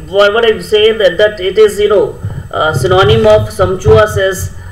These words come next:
uh, luxurious. Instead of gorgeous, it is luxurious, because luxurious means something, uh, living a life of, you know, luxury, in grand life, huge, uh, li-, living a, li-, living a life with a huge impact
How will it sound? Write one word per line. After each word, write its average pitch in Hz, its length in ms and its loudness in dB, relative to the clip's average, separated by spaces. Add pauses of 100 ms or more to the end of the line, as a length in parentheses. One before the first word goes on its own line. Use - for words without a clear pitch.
(160)
uh, - 180 -8
luxurious. 190 880 0
Instead 180 540 -2
of 175 220 -2
gorgeous, 165 440 2
it 180 140 -4
is 180 180 -4
luxurious, 170 480 0
because 175 380 0 (360)
luxurious 185 480 2
means 202 260 2
something, 202 540 2 (320)
uh, 156 220 -2
living 196 440 2
a 196 60 4
life 190 340 0
of, 190 200 0
you 196 80 0
know, 147 280 -4 (680)
luxury, 160 720 0 (840)
in 156 140 -8
grand 190 340 2
life, 156 240 -2 (600)
huge, 185 300 -2
uh, - 720 -10
li-, 160 300 0
living 196 240 4
a, 185 60 6
li-, 170 480 -2
living 196 280 4
a - 20 4
life 190 240 2
with 196 160 2
a 185 60 2
huge 202 260 2
impact 196 540 0